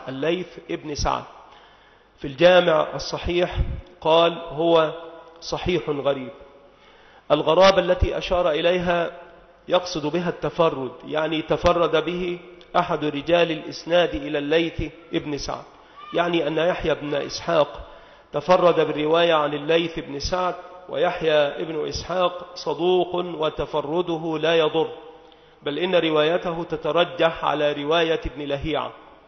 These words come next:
الحديث يبين أن ضحك رسول الله صلى الله عليه وسلم كان تبسما وليس كضحك الناس،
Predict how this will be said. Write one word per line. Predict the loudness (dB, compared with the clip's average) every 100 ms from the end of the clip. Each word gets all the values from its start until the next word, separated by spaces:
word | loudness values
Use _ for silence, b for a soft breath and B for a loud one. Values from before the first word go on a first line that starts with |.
| b b b b b
الحديث | -4 0 0 2 2 2 0 -12 -16 -20 B B B
يبين | -4 4 6 8 6
أن | 4 2 2 4
ضحك | 4 2 0 2
رسول | 4 4 2 0 2
الله | 0 4 6 6 4 -2
صلى | -6 0 2
الله | 6 6 6 4
عليه | 2 0 -2
وسلم | -2 -2 -2 0 -2
كان | 0 0 0 -2
تبسما | -4 -6 -6 -4 -4 -4 -4
وليس | -4 -2 -2 -2 -4
كضحك | -8 -4 -2 0 0 -2 -6
الناس، | -8 -2 2 2 0 -8